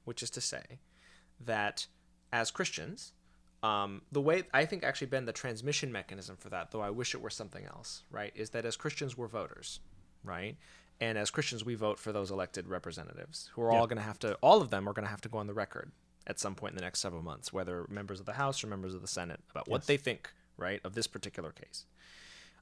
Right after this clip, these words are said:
Speaker 1: Um, and for, for better or for worse, many of the, many of them are watching the polls and basically asking, "Well, how's this polling?" And on that basis, that's influencing,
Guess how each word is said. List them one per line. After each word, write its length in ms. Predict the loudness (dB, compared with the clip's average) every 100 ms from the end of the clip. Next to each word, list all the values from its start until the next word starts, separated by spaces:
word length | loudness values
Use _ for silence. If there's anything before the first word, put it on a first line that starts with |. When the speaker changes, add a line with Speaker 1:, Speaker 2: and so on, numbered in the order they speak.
| _
Speaker 1:
Um, 480 | 8 8 6 0 -8 -14 -4 8
and 300 | 10 10 4 -6 _ _ _ -20 -14 -14 -14 -12
for, 220 | -6 -2
for 180 | 2 8
better 240 | 10 10
or 40 |
for 160 | 8 6
worse, 380 | 8 6 6 2
many 280 | 2 4 4
of 180 | 0 -2
the, 280 | 4 6 6
many 280 | 2 4 4
of 80 | 4
them 160 | 4 2
are 80 |
watching 360 | 6 4 6 2
the 80 | 2
polls 520 | 4 2 2 -4 -8 -10 -12 -2
and 140 | 6
basically 340 | 8 8 6 6
asking, 440 | 6 2 -2 0
"Well, 120 | 0
how's 260 | 4 6 4
this 140 | 0
polling?" 480 | 4 6 6 4 -10 -20 -20 -12 0
And 120 | 6
on 140 | 6
that 180 | 6 4
basis, 400 | 4 2 0 -2
that's 260 | 2 2 2
influencing, 720 | -2 -4 -8 -4 -4 -6